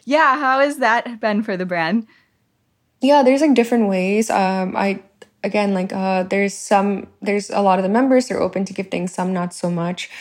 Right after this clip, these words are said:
Speaker 2: Uh, most of them are. So that we get the list where that, that says, like, they are open to gifting. But we always, like, reach out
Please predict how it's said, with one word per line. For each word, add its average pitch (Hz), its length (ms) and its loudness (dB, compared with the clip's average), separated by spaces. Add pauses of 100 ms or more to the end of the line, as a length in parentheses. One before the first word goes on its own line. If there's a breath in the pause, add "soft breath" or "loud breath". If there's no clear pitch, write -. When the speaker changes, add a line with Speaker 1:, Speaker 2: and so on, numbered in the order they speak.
(300 loud breath)
Speaker 2:
Uh, 190 220 0
most 226 260 4
of 240 60 4
them 208 160 2
are. 175 360 0
So 190 220 -4
that 185 100 -4
we 196 120 0
get 208 200 0
the 196 100 -4
list 190 320 -2
where 175 160 0
that, 175 200 -6
that 180 180 -4
says, 170 200 -4
like, 180 220 -10
they 180 100 0
are 175 160 -2
open 175 300 -4
to - 80 -12
gifting. 175 500 -6
But 190 140 -4
we 220 80 2
always, 220 420 4
like, 175 240 -2
reach 185 320 -6
out 175 380 -2